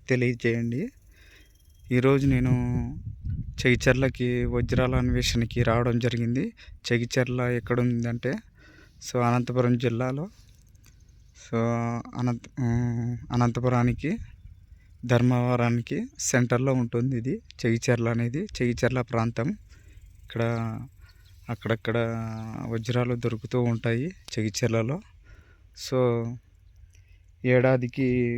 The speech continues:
ఒక ఐదారు, ఐదారు వజ్రాలు అట్లా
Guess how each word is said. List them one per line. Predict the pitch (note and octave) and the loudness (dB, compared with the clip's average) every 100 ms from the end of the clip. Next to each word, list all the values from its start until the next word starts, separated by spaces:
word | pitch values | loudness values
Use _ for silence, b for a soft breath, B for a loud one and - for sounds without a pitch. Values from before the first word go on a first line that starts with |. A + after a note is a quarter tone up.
| A#2 A#2+ | -6 -10
ఒక | - A#2 A2+ A2 G#2+ - - - - - | -4 -2 -2 -4 -10 -20 -20 -20 -20 -4
ఐదారు, | A#2 A2+ A2+ A2+ A2+ A#2 - - - - - - - - - - - - - - - - A#2+ | -2 0 0 -2 -4 -8 -12 -18 -20 -20 -20 -20 -20 -20 -20 -20 -20 -20 -20 -20 -20 -10 -6
ఐదారు | A2 A2+ A2+ | -2 -2 -2
వజ్రాలు | A#2 A2+ A2+ A2+ B2 | -4 -4 -2 -2 -4
అట్లా | - A#2 | -8 -8